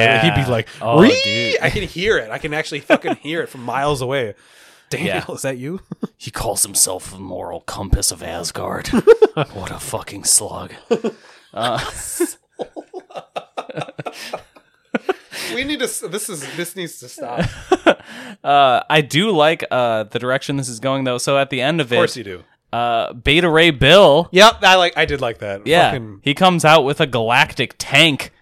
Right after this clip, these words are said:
Speaker 2: and is saying, "Please, brother, I need to speak with your master." I like that. And he's like, "Don't make me go through you." So we're gonna get some, like, Beta Ray Bill. For everyone <laughs> who doesn't know,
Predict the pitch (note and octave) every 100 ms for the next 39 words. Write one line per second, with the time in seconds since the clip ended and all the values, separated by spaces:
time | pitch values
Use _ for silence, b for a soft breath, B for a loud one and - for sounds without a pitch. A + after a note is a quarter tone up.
0 | _ - B2 B2+ - C#3+ C#3 A#2+ - C3+
1 | C3+ C3 - B2 A2+ G#2 A2+ C3 A#2 -
2 | B2 B2+ C3 A#2 A2 G#2+ A#2 A#2+ - F#2+
3 | - b - A#2 D3 B2+ A2+ B2+ G#2 A#2
4 | B2 B2 B2 A#2 C3+ B2 C3 C3 C3 A#2
5 | A2+ - C#3 A#2+ - b b D3+ D3 E3+
6 | D#3 D#3+ - C#3+ A#2 A#2 C3+ D3+ D#3+ D#3
7 | D3+ A2 C#3 D#3 - B - G#3 A3+ A3
8 | G#3+ - - G4+ G3+ G#3 D#3+ E4 D#4